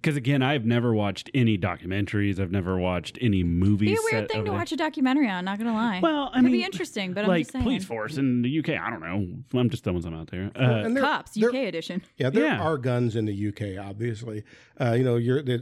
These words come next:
Speaker 3: criminals having guns is not unheard of by
Speaker 1: Mm-hmm.
Speaker 3: any means. But guns are far more rare, especially things like a pistol or a random person having it.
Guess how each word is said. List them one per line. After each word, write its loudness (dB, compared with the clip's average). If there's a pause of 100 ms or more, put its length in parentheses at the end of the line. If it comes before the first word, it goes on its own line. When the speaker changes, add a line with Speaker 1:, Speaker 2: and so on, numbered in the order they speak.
(100)
Speaker 3:
criminals 0
having 0
guns 2
is -2
not 0
unheard 0
of 0
by -2
Speaker 1:
Mm-hmm. 4
Speaker 3:
any 2
means. 0 (340)
But -4
guns 0
are -2
far -4
more 2
rare, 0
especially -4
things -2
like -4
a -10
pistol -2
or 0
a 4
random 2
person -4
having 0
it. -2